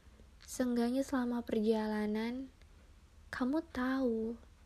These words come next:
aku pernah bersemayam menjadi perempuan paling cerewet kalau soal kabar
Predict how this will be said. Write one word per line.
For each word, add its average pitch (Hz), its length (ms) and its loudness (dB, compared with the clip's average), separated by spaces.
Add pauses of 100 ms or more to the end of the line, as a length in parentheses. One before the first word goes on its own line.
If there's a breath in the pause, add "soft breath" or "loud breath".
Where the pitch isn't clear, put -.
(140)
aku - 320 -4
pernah 214 400 -2
bersemayam 226 720 -4
menjadi 226 480 2
perempuan 233 800 -2
paling 233 400 -2
cerewet 233 560 -2 (800 loud breath)
kalau 233 240 2
soal 226 480 -4
kabar 220 720 0